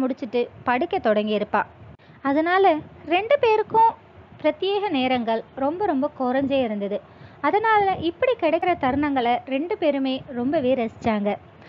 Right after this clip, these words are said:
டெய்லி காலையில அவ கூட சமையல் அறையில நேரம் செலவிடுறது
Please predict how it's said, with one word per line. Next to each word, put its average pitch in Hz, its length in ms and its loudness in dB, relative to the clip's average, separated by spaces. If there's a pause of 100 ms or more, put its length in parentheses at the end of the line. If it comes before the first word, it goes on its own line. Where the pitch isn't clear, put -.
(260)
டெய்லி 480 380 4
காலையில 320 680 2
அவ 277 200 0
கூட 330 260 -2
சமையல் 339 480 -2
அறையில 277 280 0
நேரம் 285 420 -2
செலவிடுறது 254 640 0